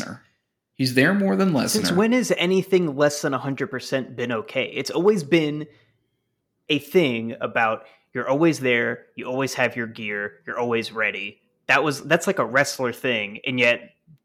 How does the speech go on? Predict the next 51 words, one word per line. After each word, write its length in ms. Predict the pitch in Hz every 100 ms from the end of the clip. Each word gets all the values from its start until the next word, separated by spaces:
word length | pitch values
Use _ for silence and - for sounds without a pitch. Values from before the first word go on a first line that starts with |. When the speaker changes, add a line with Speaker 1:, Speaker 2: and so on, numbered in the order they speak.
| -
Speaker 2:
these 240 | 147 -
top 320 | - 156 143
stars 540 | - 139 127 120 117 -
who, 180 | 123 113 _ _ -
who 180 | 151 135
literally 400 | 139 190 196 185
get 200 | 165 160
all 200 | 139 135
the 80 |
gold 260 | 127 123 123
and 100 | 117
are 40 |
told, 300 | 110 131 117
"You 160 | 113 120
need 160 | 135 127
to 60 |
carry 280 | 127 127 123
the 80 | 113
weight 220 | 113 117
of 60 | 110
this 120 | 107
brand," 420 | - 117 110 104 - _ _ _ _ _
also 420 | 147 143 - 139
just 200 | 123 127
go, 180 | - 110 - 170
"Eh, 260 | 226 160 -
yeah, 180 | 190 170 - -
I'll 100 | 143
be 160 | 127 113
there." 240 | 110 104 _ _ _
You 80 | 127
know, 120 | 110 107
Speaker 1:
I'd 160 | 151
Speaker 2:
"I 60 | 143
Speaker 1:
like 140 | 131
Speaker 2:
got 80 | -
Speaker 1:
to 100 | 147
Speaker 2:
other 100 | 190
stuff 300 | 143 131 120
to 80 | 113
Speaker 1:
know, 60 | 104
Speaker 2:
do." 180 | 98 - _ _ _ _ _ -
Speaker 1:
I'd 180 | 131 151
like 200 | 220 -
to 120 | 135
know 160 | 123
what 300 | 107 101 120
the 120 | 113 104 _
story 600 | - - - 113 104 110
behind 500 | 110 110 - 104 95
Roman's 760 | 101 101 104 101 101 - - -